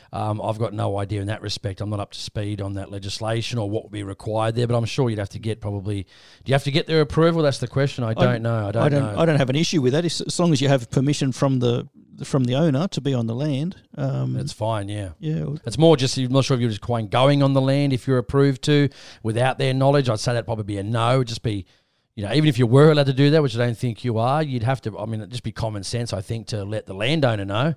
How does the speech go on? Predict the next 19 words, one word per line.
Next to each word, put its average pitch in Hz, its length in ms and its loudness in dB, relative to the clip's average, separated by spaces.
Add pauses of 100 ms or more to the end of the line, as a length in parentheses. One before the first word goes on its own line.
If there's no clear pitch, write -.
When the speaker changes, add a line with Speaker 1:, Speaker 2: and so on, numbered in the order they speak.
Speaker 2:
Mm. 135 280 -2 (100)
Speaker 1:
you're 117 140 0
actually 120 240 -2
on 123 160 2
their 113 100 -2
property. 123 540 0
And, 104 160 -4
you 113 80 -2
know, 113 80 -2
anyone 160 280 2
can 117 120 -4
say 113 180 0
anything 135 380 0
when 107 100 -4
someone's 120 340 -4
on 104 60 -6
a 98 60 -10
property, 135 400 0
but, 110 200 -2